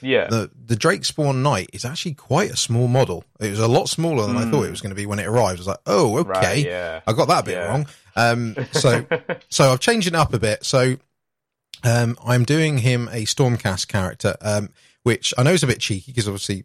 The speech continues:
Speaker 2: Cities of Sigmar, but it, it, it makes a lot of sense actually because obviously they are part of Cities of Sigmar,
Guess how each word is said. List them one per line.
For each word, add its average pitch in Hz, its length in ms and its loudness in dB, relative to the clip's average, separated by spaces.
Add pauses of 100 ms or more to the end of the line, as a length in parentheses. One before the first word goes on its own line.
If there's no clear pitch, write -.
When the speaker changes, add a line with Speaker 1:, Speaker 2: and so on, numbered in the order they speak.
Speaker 2:
Cities 95 280 -2
of 101 60 -6
Sigmar, 98 340 0
but 107 200 0 (760)
it, - 260 -2
it, 139 180 0 (160)
it 139 120 -2
makes 147 260 0
a 143 40 4
lot 131 60 2
of 120 60 -4
sense 120 280 0
actually 101 220 -6
because 104 180 -6
obviously 104 340 -6
they 113 140 2
are 120 180 4
part 104 320 -2
of 104 80 -10
Cities 101 240 -8
of 104 200 -4
Sigmar, 104 180 -4